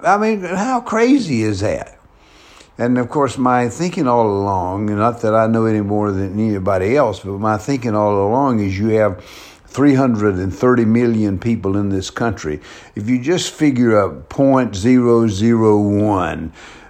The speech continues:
uh, what comes out is a lot of people.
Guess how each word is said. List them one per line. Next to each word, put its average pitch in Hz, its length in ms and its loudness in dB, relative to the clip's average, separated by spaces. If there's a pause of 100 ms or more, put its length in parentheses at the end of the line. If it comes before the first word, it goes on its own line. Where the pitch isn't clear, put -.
uh, 98 320 -4
what 131 300 0
comes 131 300 0
out 196 260 2
is 139 140 -2
a 139 40 0
lot 165 340 2
of 208 120 -4
people. 226 560 -2